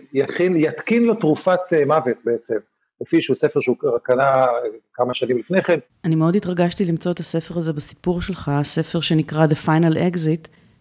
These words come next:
Speaker 2: משום שגיליתי אותו בספרייה של הוריי בערך עשרים שנה לפני שהם, אה,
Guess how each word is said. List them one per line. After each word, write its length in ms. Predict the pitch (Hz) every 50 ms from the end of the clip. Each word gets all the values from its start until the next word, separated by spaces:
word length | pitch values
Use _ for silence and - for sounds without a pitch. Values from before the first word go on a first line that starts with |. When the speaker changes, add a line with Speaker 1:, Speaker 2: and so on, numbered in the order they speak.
| -
Speaker 2:
משום 300 | - 151 - - 160 156
שגיליתי 640 | 147 - - 156 156 147 147 160 156 170 165 - 196
אותו 420 | 190 196 - - 175 170 170 165 165
בספרייה 680 | 160 160 - - 165 - - 147 151 151 151 151 156
של 200 | - - 160 147
הוריי 580 | 139 151 131 143 151 151 151 156 156 156 151
בערך 380 | 143 135 139 135 131 147 - -
עשרים 320 | - - - 131 135 135
שנה 240 | 135 147 151 143 135
לפני 320 | 131 135 - - 135 135 135
שהם, 380 | - - 131 131 131 135
אה, 40 | 135